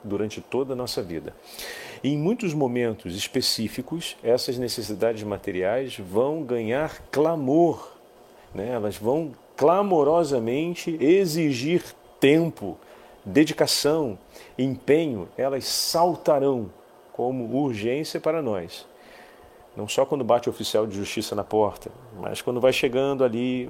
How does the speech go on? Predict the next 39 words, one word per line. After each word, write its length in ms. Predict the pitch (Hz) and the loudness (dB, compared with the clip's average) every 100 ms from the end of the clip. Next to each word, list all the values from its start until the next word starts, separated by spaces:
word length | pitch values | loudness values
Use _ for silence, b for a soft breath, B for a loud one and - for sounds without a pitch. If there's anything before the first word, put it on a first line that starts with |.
| - | -12
o 100 | 95 | -14
final 280 | - 101 110 | -8 -4 -4
do 100 | 120 | -2
mês, 380 | 117 123 120 - | -2 0 -2 -4
que 100 | 92 | -8
vão 120 | 92 | -6
chegando 360 | - 101 110 | -6 -4 -2
as 140 | 113 - | -4 -6
contas, 640 | - 120 117 113 104 - - B B B - | -6 -4 -4 -6 -8 -8 -18 B B B -14
A 60 | 95 | -8
gente 300 | 104 107 101 | -6 -6 -6
já 100 | 101 | -4
toma 300 | 117 120 113 | -2 0 -2
um 20 | |
arrepio, 480 | 110 110 117 120 104 | -2 -6 -4 -4 -4
tem 140 | 101 | -8
gente 220 | 98 92 | -8 -10
que 80 | 90 | -8
já 120 | 95 | -8
passa 320 | - 98 - | -6 -6 -6
mal 160 | 98 101 | -6 -6
do 80 | 98 | -6
estômago, 500 | - 113 113 104 95 | -4 -2 -2 -4 -8
tem 200 | - 104 | -8 -6
outros 220 | 110 - | -6 -8
que 100 | - | -12
ficam 340 | - 107 113 | -8 -6 -6
muito 320 | 104 113 123 110 | -4 -4 -4 -4
angustiados 880 | 104 107 - 104 101 120 117 110 | -4 -6 -4 -4 -2 -4 -6 -8
e 20 | |
não 140 | 143 147 | -8 -8
é 40 | |
pra 160 | 143 123 | -6 -6
menos, 420 | 92 90 85 82 | -4 -6 -6 -6
a 40 | |
vida 260 | 104 131 123 | -6 -6 -6
não 140 | 120 | -6
tá 140 | 110 110 | -8 -10
fácil. 520 | - 101 98 - | -6 -4 -4 -6